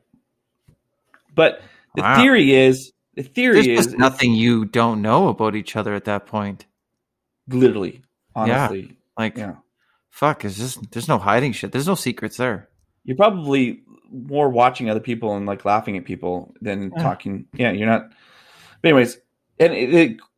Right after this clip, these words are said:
Speaker 1: crazy thing is that, that the, um, whether or not you believe Noah's Ark was real or not, or if you're a Christian or not, the, or if you're a Jew or not, doesn't matter. Or Jewish, I should say. Whatever.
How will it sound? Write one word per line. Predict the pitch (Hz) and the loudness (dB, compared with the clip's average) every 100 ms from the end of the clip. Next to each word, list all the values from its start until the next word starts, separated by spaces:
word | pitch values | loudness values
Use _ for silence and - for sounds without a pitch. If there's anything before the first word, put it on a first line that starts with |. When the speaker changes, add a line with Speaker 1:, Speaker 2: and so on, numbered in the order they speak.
| _ | _
Speaker 1:
crazy | 254 269 160 | -2 0 -2
thing | - 110 107 104 - _ _ - - - - _ _ _ _ - - - _ _ _ _ - | -2 -2 -2 -6 -14 _ _ -20 -20 -20 -20 _ _ _ _ -20 -20 -20 _ _ _ _ -4
is | 143 139 | -2 2
that, | 143 - - | 2 2 0
that | 123 123 - _ | 2 2 -4 _
the, | - 123 113 110 | -4 -2 0 0
um, | 104 104 127 - _ _ _ _ _ - | -2 -6 -12 -20 _ _ _ _ _ -2
whether | 156 208 220 | 2 6 6
or | |
not | 160 160 - | 4 2 2
you | 135 | -4
believe | 120 123 117 123 123 123 120 117 | -4 -6 -4 -4 -2 -2 -4 -4
Noah's | 120 113 110 | 0 0 2
Ark | 104 104 | 0 -2
was | 101 110 | -8 -6
real | 107 104 | -4 -2
or | 95 | -2
not, | 95 95 95 | -2 -2 -2
or | |
if | 92 101 | -4 -6
you're | 95 | -8
a | |
Christian | - 117 - - 101 | -4 -6 -6 -8 -6
or | 95 | -4
not, | 92 92 - - - | -4 -4 -6 -16 -18
the, | 117 117 - _ _ _ _ _ | -12 -10 -10 _ _ _ _ _
or | 120 110 | 0 2
if | 104 | 2
you're | 104 104 101 - - | 2 0 -2 -8 -10
a | 113 | -10
Jew | 110 113 | -2 0
or | 104 95 | 0 -2
not, | 82 | -2
doesn't | 123 113 90 | -2 -2 -4
matter. | 92 - - _ _ _ _ _ | -10 -12 -20 _ _ _ _ _
Or | 110 | -8
Jewish, | 110 110 104 78 - - | -4 -2 0 -2 -6 -12
I | - | -16
should | - - | -18 -16
say. | - - | -16 -10
Whatever. | - 135 90 - | -4 -4 -4 -10